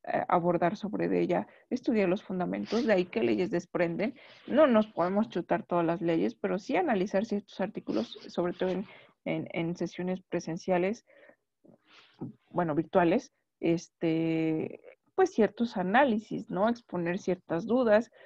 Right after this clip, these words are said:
eh, incluso hasta ciertos cuestionamientos al ánimo del legislador, ¿no? ¿Cómo es que el legislador plasma eso? Si tiene omisiones, si hay lagunas, si se puede interpretar de distintas maneras. Híjole, hay bastante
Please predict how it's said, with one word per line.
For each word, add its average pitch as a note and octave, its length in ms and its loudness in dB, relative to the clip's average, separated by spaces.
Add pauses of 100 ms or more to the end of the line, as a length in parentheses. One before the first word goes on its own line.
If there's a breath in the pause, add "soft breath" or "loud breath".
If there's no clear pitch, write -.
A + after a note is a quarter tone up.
(280 soft breath)
eh, D#2 280 -4
incluso F#3 580 -2
hasta A3 360 -2 (600 soft breath)
ciertos - 500 -2 (100)
cuestionamientos G3+ 1200 0 (300 soft breath)
al F#3+ 260 6
ánimo A#3+ 400 4
del F#3 140 4
legislador, G3+ 880 2
¿no? A#3 340 -2 (400 soft breath)
¿Cómo C4 300 4
es C4 120 -2
que - 140 -4
el A#3+ 60 2
legislador G3+ 760 2
plasma A3 580 4
eso? A#3+ 280 -2 (1300 loud breath)
Si - 180 2
tiene C4 800 4
omisiones, G#3+ 920 2
si - 120 2
hay G3+ 140 4
lagunas, G3+ 720 2
si - 260 -4
se A3+ 120 2
puede G#3+ 200 0
interpretar F3+ 500 0
de F#3 80 2
distintas F3+ 520 -2
maneras. F#3+ 440 -2
Híjole, - 260 -6
hay G#3 80 2
bastante G3 920 -4